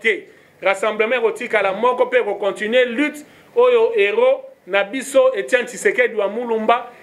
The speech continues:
adegageaki baénergie na ye ya suka mpo na kopesa biso accord ya Saint-Sylvestre. Jeunesse ya rassemblement ezali rangé derrière combat ya Etienne Tshisekedi,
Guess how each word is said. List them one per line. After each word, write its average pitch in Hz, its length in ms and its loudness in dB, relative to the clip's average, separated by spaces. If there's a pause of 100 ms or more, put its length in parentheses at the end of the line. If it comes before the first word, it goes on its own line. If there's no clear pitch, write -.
(140)
adegageaki 233 760 0
baénergie 226 680 -2
na 240 120 0
ye 254 140 2
ya 220 140 0
suka 254 460 -4 (280)
mpo 247 140 2
na 220 100 0
kopesa 208 420 0
biso 220 280 0
accord 220 320 0
ya 190 120 0
Saint-Sylvestre. 180 760 -4 (400)
Jeunesse 240 540 -2
ya 220 200 0
rassemblement 202 800 -4 (340)
ezali 233 680 0
rangé 240 540 0 (280)
derrière 240 480 2
combat 233 320 0
ya 240 100 0
Etienne 247 280 -4
Tshisekedi, 208 720 -2